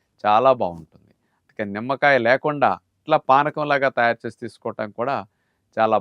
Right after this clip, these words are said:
బాగుంటుందని ఈ శ్రీరామనవమి సందర్భంగా మీకు స్పెషల్ డ్రింక్ని ఫాస్టింగ్లో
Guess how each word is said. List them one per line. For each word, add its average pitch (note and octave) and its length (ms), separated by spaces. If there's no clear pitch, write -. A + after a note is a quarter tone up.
బాగుంటుందని B2+ 580
ఈ A#2+ 40
శ్రీరామనవమి D#3 600
సందర్భంగా A2+ 460
మీకు G2+ 160
స్పెషల్ A#2 420
డ్రింక్ని D#3 480
ఫాస్టింగ్లో E3 520